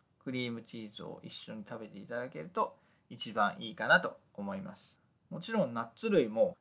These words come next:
全然外れないんで、他のね、えー、アーモンドとかカシューナッツ以外でも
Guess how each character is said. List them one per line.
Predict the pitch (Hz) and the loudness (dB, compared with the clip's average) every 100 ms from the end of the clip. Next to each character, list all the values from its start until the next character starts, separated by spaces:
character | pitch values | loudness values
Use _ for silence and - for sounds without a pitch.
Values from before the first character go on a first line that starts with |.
| _ | _
全 | 139 156 | -2 -2
然 | 147 151 135 156 | 0 -2 -2 -6
外 | 131 151 | -6 -2
れ | 151 143 | 0 0
な | 139 139 | 4 2
い | 107 | 2
ん | |
で、 | 92 98 - - | 0 0 0 -8
他 | - 135 | -2 4
の | 135 139 | 4 4
ね、 | 143 - _ - | 0 -6 _ -2
え | 113 | 8
ー、 | |
ア | 127 123 | 10 10
ー | |
モ | 110 | 6
ン | 90 | -2
ド | |
と | 87 | -10
か | - 147 131 - _ _ | 4 8 8 4 _ _
カ | - 127 | -10 -2
シ | - | -2
ュ | 117 | -2
ー | |
ナ | 110 | -4
ッ | |
ツ | - - | -6 -10
以 | 123 | 2
外 | 156 135 | 4 6
で | 143 | 6
も | 185 143 | 4 2